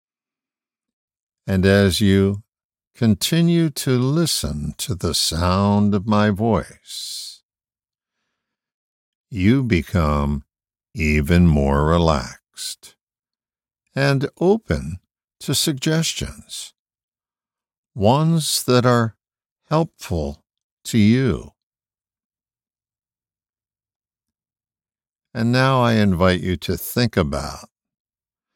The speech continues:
a time in your life when you got an odd feeling about something. Well, it doesn't have to be anything serious.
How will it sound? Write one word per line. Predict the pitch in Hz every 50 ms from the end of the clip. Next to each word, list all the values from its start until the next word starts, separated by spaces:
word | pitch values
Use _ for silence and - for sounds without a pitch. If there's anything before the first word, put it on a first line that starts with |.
| _ _ _ _ _
a | - 76 78
time | - - 123 120 135 160 185 175 143
in | 101 80
your | 80 87 95 101 104
life | 95 80 71 71 71 76 71 - - - - - _ _ _ _ _ _ _ _ _ _ _ _ _ _ _ _ _ _ _ -
when | 117 117 131
you | 151 165 190 202 196
got | 160 139 110 98 98 101 101 98 98 - _ _ _ _ _ _ _ _ _ _ _ _ _ _
an | - 87 78 71 71 80 - - _ _ _ -
odd | 95 90 90 90 90 90 87 90 90 90 90 95 98 98 113 101 107 _ _ _ _ _ _ _ _ _ _ _
feeling | _ - - 104 90 82 73 67 64 64 73 73
about | 76 71 73 73 73 69 67 -
something. | - - - - 71 - - - - - - - _ _ _ _ _ _ _ _ _ _ _ _ _ _ _ _ _ _ _ _ _ _ _ _ _ _ _ _ _ _ _ _ _ _ _ _ _ _ _ _ _ _ _ _ _ _ _ _ _ _ _ _ -
Well, | - 101
it | 85
doesn't | - 120 113 - - 90
have | 80 85 90 73
to | - 92
be | 78 78 80 76
anything | 76 73 71 73 71 - - 82 69 65 65
serious. | 65 - - - 90 82 80 69 65 67 71 69 76 - - - - - -